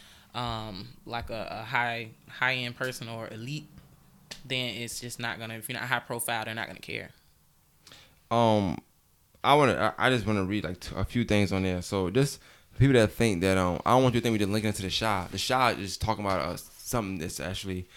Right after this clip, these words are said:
Speaker 2: um, a real thing in America right now. So, um, this is a article from February, so numbers probably shot up. I'm not sure, but it says that the harsh reality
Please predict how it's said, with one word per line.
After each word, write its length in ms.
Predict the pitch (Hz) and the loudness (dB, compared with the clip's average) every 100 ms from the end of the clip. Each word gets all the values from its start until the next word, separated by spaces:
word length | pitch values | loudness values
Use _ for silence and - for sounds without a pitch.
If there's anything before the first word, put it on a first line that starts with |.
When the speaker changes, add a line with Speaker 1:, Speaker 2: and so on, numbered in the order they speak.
| - - - - | -20 -20 -20 -6
Speaker 2:
um, 400 | 92 85 78 - | -4 -2 -4 -4
a 140 | 87 90 | 0 2
real 280 | 110 117 | 6 6
thing 240 | 113 120 110 | 6 2 0
in 60 | |
America 360 | 98 101 120 107 | 2 2 2 2
right 180 | 95 95 | 0 2
now. 180 | 95 95 | 2 2
So, 380 | 107 101 95 92 _ - - - - - _ - | 4 2 2 -6 _ -20 -20 -20 -20 -20 _ -4
um, 180 | 104 98 | 2 6
this 140 | 147 147 | 6 6
is 200 | 113 - | 4 4
a 280 | 95 92 87 - | 2 2 -2 0
article 260 | 98 113 98 | 4 4 4
from 100 | 92 | -4
February, 320 | 123 104 92 | -2 0 -2
so 180 | - 92 | -2 -4
numbers 280 | 92 120 127 | 0 2 2
probably 240 | 120 107 | 2 0
shot 260 | 101 107 107 | 0 0 2
up. 120 | 101 | 0
I'm 120 | - 104 | -4 -4
not 160 | 95 | -2
sure, 360 | - 104 104 104 - - - - | 2 4 2 0 -8 -20 -6 -2
but 100 | 101 | 0
it 40 | |
says 180 | 117 110 | 4 4
that 100 | 104 | 4
the 100 | 101 | 4
harsh 280 | 120 135 127 | 4 4 4
reality 600 | 120 120 113 98 98 | 4 4 4 2 -2